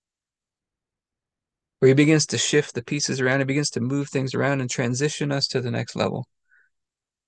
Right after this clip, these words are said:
But remember, all along his path, he gives us the choice. He gives us free will, free choice to keep moving forward with him.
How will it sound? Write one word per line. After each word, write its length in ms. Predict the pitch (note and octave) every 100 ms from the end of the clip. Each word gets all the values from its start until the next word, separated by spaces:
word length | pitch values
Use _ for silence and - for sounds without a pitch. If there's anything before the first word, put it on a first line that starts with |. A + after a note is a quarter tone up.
| _
But 120 | D3
remember, 400 | C#3+ F3 G#3 C#3+
all 400 | A2 F#3+ G#3 G3
along 380 | - E3 E3 E3
his 160 | D3+ -
path, 320 | - - C3+
he 100 | C#3
gives 260 | D3 E3 E3
us 140 | D#3
the 120 | -
choice. 340 | - - C#3+ -
He 60 |
gives 220 | D#3 F3+ D#3
us 80 |
free 280 | D3 - D#3+
will, 240 | D3+ D#3+ -
free 260 | - F3
choice 680 | D3+ - - - - - - _ _ _ _ _ _ _ _
to 80 | -
keep 180 | - F#3
moving 460 | C3+ E3 F3+ E3+ D#3+
forward 480 | - C#3 C#3 C3+
with 160 | C3 C3
him. 240 | D#3 B2+